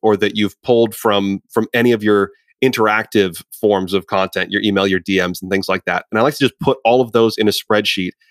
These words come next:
and list all of them down. And then what you can do is, of course, you can do one email per F A Q. There's sim-, simple, straightforward ways that you can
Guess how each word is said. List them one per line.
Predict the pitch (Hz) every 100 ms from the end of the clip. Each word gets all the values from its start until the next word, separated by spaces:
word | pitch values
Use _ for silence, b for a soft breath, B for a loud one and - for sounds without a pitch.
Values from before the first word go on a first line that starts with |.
| _ 101
and | 95 92
list | 92 113 -
all | 101 104
of |
them | 95 95
down. | 95 87 78 _ _ _ _ -
And | 120
then | 170
what | 175 156
you | 147
can | 110
do | 107 170 113
is, | 110 - _ _ -
of | 110
course, | - 107 139 -
you | 107
can | 110 104 98 _ 92
do | 107
one | 95 87 110 117
email | 113 104 117
per | - 113 117
F | 104 120
A | 135
Q. | - 101
There's | 113 101 - -
sim-, | - 110
simple, | - 117 110 113
straightforward | - 113 - 110 101
ways | 104 104
that | - 110
you | 107
can | 104 101